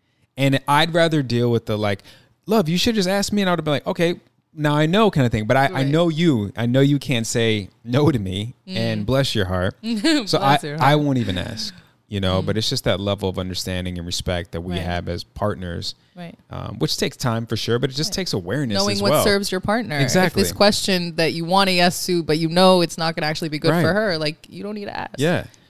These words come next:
Speaker 2: You know?
Speaker 1: So that's the thing too. And I also want people to, if, if you are fearful of saying no to, let's say your partner in this speci-, this specific situation.
Speaker 2: Mm.
Speaker 1: To me, maybe this is controversial, but I,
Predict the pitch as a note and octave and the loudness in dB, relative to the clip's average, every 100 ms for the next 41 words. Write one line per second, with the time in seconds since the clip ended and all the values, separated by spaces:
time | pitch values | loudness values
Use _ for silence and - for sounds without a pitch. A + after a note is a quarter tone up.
0 | _ E3 D3+ G3+ _ - C3 A2 A2+ D3 | _ -14 -12 -12 _ 4 6 6 4 2
1 | C#3 A2+ G2+ A#2+ G#2+ G#2 B2 B2 A2+ G2 | 2 -2 0 2 2 2 0 0 -2 -2
2 | A2+ G#2+ F#2+ F2+ - G2+ F#2 - G#2+ A2 | -4 -2 -2 -2 -4 -4 -4 -6 -10 -6
3 | A#2+ A2+ G#2+ - F#2+ - F#2 F2+ G#2 F#2 | -4 -2 -2 -4 -8 -6 -6 -4 -4 -4
4 | F#2 F2+ F2+ - F2+ G2 F#2+ F#2 F2 - | -4 -4 -4 -6 -4 -4 -4 -4 -4 -4
5 | F2+ E2 F2+ F#2 - - - _ _ G#2 | -4 -4 -8 -8 -8 -6 -8 _ _ -6
6 | G#2+ - G#2+ G#2+ F#2 G2 - F#2+ F#2 F2 | -6 -4 -6 -6 -6 -8 -4 -2 -2 -4
7 | - _ - F3+ E3+ - _ _ _ _ | -10 _ -20 -16 -16 -20 _ _ _ _
8 | _ _ - A#2+ B2 G#3+ C4 B3+ - _ | _ _ 0 2 4 4 4 2 -4 _
9 | _ _ _ _ - - - - _ _ | _ _ _ _ -20 -18 -18 -20 _ _
10 | _ _ _ _ - E3 D#3+ C3+ B2+ C3 | _ _ _ _ 0 4 4 2 -2 -4
11 | A2+ G2+ A2+ A2+ G2 G2 - _ _ _ | -4 -2 -2 0 -2 -2 -4 _ _ _
12 | _ C3 | _ -14